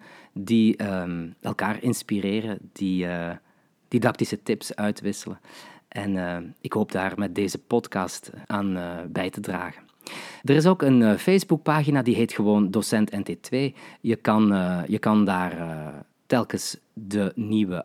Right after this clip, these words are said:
aflevering vinden. Je kan ook, eh, extra materiaal en de afleveringen vinden op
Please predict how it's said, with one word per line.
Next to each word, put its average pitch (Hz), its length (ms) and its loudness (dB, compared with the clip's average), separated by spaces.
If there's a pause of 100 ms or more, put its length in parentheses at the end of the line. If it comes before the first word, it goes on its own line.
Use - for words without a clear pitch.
aflevering 131 640 0
vinden. 113 460 0
Je 131 120 4
kan 120 200 4
ook, - 280 0 (240)
eh, 85 380 -6 (320)
extra 135 340 0
materiaal 107 640 0 (320)
en 110 440 4
de 107 140 0
afleveringen 104 520 -2
vinden 101 340 0
op 117 360 0